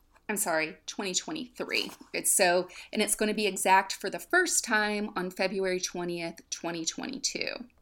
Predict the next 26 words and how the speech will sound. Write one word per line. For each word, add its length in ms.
Okay, 380
so 140
that's 240
the 100
Pluto 480
return. 560
So 640
what 340
we 180
have, 500
you 160
know, 180
it's 200
the 80
karma 800
of, 240
of 260
what 340
we 100
have 220
done. 460
It's 160
our 140
collective 840
shadow, 640
our, 160